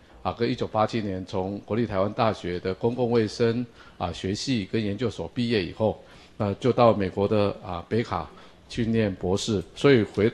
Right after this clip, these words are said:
拿到博士学位以后，就一直在我们中央研究院生物医学科学研究所呢，啊，担任研究员。那他的研究相当的杰出，那所以呢，啊，他一路以来都在做分子跟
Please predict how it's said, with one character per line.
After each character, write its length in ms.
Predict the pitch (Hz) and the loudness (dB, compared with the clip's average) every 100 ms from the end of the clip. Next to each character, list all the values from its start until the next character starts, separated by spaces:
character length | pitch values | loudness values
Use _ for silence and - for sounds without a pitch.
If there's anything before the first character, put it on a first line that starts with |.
| - | 0
拿 140 | 107 120 | 0 2
到 120 | 131 | 2
博 140 | 110 | 2
士 120 | 117 131 | -2 -2
学 160 | 107 | 0
位 180 | 120 107 | 2 2
以 60 | 87 | 2
后， 280 | 120 95 - - - | 0 0 -4 -20 -4
就 140 | 135 | 0
一 80 | 139 | 0
直 140 | 120 107 | -2 0
在 140 | 123 | 2
我 100 | 92 | 2
们 160 | 90 92 | -4 -4
中 140 | 113 | -2
央 100 | 110 | -2
研 100 | 98 | -2
究 140 | 107 | 0
院 160 | 104 95 | 0 0
生 200 | - 113 | -4 -4
物 80 | 110 | -4
医 60 | |
学 140 | 104 90 | -4 -6
科 140 | 110 | -6
学 140 | 98 92 | -4 -6
研 100 | 92 | -4
究 140 | 107 | -4
所 240 | - 82 | -4 -8
呢， 160 | 82 87 - - - | -8 -10 -12 -20 -16
啊， 300 | - 82 80 - | -8 -6 -6 -4
担 160 | 101 | -2
任 160 | 110 95 | -2 -4
研 140 | 92 | -6
究 160 | 95 104 | -4 -4
员。 220 | 92 87 - - - | -4 -8 -14 -20 -12
那 80 | 113 | -4
他 160 | 151 | 0
的 80 | 143 | 0
研 180 | 104 113 | 0 -2
究 140 | 123 | -2
相 200 | 104 113 | -4 -2
当 140 | 113 110 | -2 -2
的 80 | |
杰 220 | 95 95 95 | -4 -4 -4
出， 280 | - 113 113 - - - | -4 -6 -6 -16 -20 -10
那 220 | 120 107 95 | -4 -4 -4
所 260 | - 113 | -2 -2
以 100 | 107 | 0
呢， 220 | 98 98 104 - - | 0 0 -2 -12 -12
啊， 340 | - 87 87 92 | -2 0 0 0
他 180 | 113 110 - | 2 2 2
一 120 | 110 | 2
路 180 | 131 107 | 2 0
以 60 | |
来 220 | 90 90 92 - | -2 -4 -4 -2
都 100 | 113 | 2
在 200 | 120 104 | 2 2
做 300 | - 90 80 - | 0 -8 -6 2
分 200 | 123 131 | 2 2
子 220 | - 180 - - | -2 -8 -8 -2
跟 240 | 107 113 | -2 -2